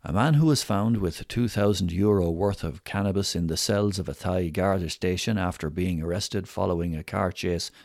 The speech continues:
through the town, during which a gun was dropped, was sentenced to a further ten months in prison at Naas Court last Thursday.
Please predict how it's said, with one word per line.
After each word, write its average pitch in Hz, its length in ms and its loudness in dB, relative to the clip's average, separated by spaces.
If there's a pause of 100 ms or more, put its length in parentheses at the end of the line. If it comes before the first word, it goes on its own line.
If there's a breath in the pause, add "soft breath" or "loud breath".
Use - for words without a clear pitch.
through 104 240 -2
the 87 100 -2
town, 101 460 -2 (280 loud breath)
during 110 380 2
which - 220 -4
a 65 80 -2
gun 101 340 2
was 82 160 -4
dropped, - 380 -2 (340 loud breath)
was 175 160 0
sentenced - 680 -2
to 135 180 -2
a - 60 0
further 95 400 0
ten 92 320 -2
months 90 280 -2
in 107 140 -2
prison 98 400 -4
at 90 160 -6
Naas 101 380 -2
Court - 360 -6
last 73 300 -6
Thursday. 92 460 -4